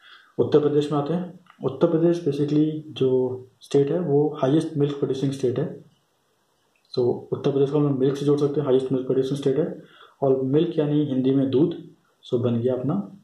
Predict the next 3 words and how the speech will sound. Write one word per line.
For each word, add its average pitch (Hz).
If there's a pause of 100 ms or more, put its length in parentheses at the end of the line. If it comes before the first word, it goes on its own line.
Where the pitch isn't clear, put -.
(220)
दुधवा - (480)
national 113 (420)
park। -